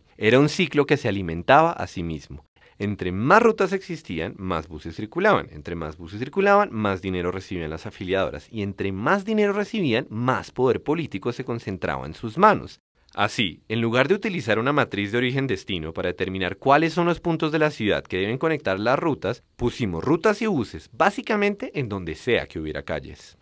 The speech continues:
Ahora bien, cuando hay sobreoferta en un mercado, lo normal es que alguien se quiebre.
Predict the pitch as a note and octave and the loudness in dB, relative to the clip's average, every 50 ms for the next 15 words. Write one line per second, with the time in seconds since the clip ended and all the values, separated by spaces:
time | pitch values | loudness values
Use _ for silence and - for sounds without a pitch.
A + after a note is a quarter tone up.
0 | _ _ _ _ _ _ _ _ _ _ - F2 E2+ E2+ E2 E2 E2 F2+ C3 F3 | _ _ _ _ _ _ _ _ _ _ 0 2 2 4 2 4 4 4 6 6
1 | F#3+ B2+ D#2 - - _ _ _ _ _ _ - A#2+ A2+ G#2+ G#2+ G#2+ A2 A#2 C3+ | 6 6 4 0 -8 _ _ _ _ _ _ 0 2 2 2 4 6 8 10 10
2 | D#3+ F#3 F3+ - A#3 A3 G#3+ E3+ B2 G2+ - G#2+ F#2+ F2+ - G2+ G#2 A2 G#2+ G#2+ | 10 8 4 4 4 6 6 6 4 4 2 2 2 2 2 0 0 0 0 0
3 | G#2+ A2+ A2 - - - D2+ B1 B1 - - - - G2 G2 G2 F#2+ F#2 F2 F#2 | 0 0 0 0 0 -2 -2 0 -2 -6 -10 -8 -6 -4 -2 -2 0 0 0 2
4 | A2 C3+ D#3+ F3 F3 - G2+ F#2 - - - F#2+ F#2 G#2 G2 F2 F#2 F#2+ F2+ F#2 | 2 2 2 2 0 -4 -6 -6 -4 0 2 4 4 4 2 0 -4 -6 -8 -8
5 | - - - F2 - - D#2+ C#2 - - - - _ | -10 -10 -12 -12 -6 -4 -4 -4 -4 -6 -12 -20 _